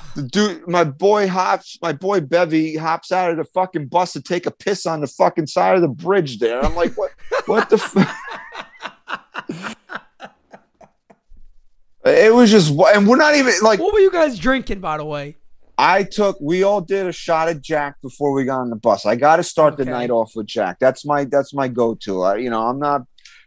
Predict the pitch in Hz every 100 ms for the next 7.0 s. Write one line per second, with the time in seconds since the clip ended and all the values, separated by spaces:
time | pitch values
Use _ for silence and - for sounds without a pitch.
0 | - 151 147 147 143 135 - _ 147 131
1 | 135 170 160 151 160 135 156 139 117 113
2 | 113 110 120 110 _ _ - 247 262 -
3 | 160 151 139 139 - - 277 233 240 233
4 | 214 202 190 165 170 151 131 120 120 131
5 | 185 175 175 226 180 170 160 156 - 151
6 | 143 131 139 139 131 127 139 135 131 -